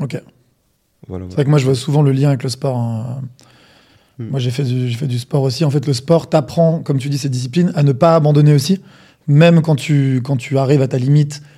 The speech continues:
Speaker 1: à aller plus loin, surtout si tu le fais au niveau, et quel que soit le sport, ça apporte beaucoup. Moi, j'ai une question. Quand on, on a vingt-quatre ans et qu'on crée une agence de marketing et qu'on veut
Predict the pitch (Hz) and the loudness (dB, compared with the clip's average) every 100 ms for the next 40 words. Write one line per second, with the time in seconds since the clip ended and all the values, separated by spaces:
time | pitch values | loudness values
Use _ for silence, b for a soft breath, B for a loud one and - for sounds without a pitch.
0 | b - 135 143 123 147 147 147 139 147 | b -6 0 0 0 2 2 0 -4 -6
1 | - 135 120 139 135 151 151 147 123 127 | -8 -10 -6 -4 -2 0 0 -4 -8 -4
2 | 135 123 143 - 135 135 127 123 B B | -4 -4 -6 -8 -6 -6 -6 -8 B B
3 | B B B B B - 175 160 143 160 | B B B B B 0 2 2 2 2
4 | 180 202 220 175 160 170 156 151 147 - | 2 2 2 0 2 4 6 6 4 2
5 | - - 139 139 151 147 156 - 170 185 | -4 0 2 4 4 2 0 0 0 -2
6 | - 165 120 139 120 170 170 165 147 131 | -6 -8 -4 -4 0 2 2 0 -2 0
7 | 135 135 139 135 131 143 123 147 147 139 | 2 0 0 0 -2 -2 -2 0 0 -2
8 | 123 139 123 151 | -4 -4 0 0